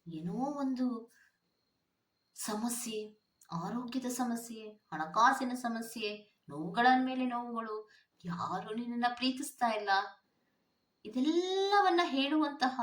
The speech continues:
ನೀನು ನಿನ್ನ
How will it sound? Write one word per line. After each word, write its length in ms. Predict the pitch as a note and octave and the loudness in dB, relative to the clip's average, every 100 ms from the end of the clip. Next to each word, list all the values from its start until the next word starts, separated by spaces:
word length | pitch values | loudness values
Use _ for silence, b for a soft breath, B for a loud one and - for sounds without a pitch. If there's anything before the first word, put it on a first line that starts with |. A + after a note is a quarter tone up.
| G#3+ | -2
ನೀನು 840 | E3+ C#3+ D3 E3 F3 A#3+ D4 E4+ A#3+ E3+ - F#3 B3+ D4+ - _ _ _ _ _ _ _ _ _ _ _ _ _ _ _ _ _ F3+ | -2 -6 -10 -8 -6 -6 -2 0 0 -2 -4 -8 -8 -12 -20 _ _ _ _ _ _ _ _ _ _ _ _ _ _ _ _ _ -6
ನಿನ್ನ 380 | F3+ A3 D#4+ | -2 0 2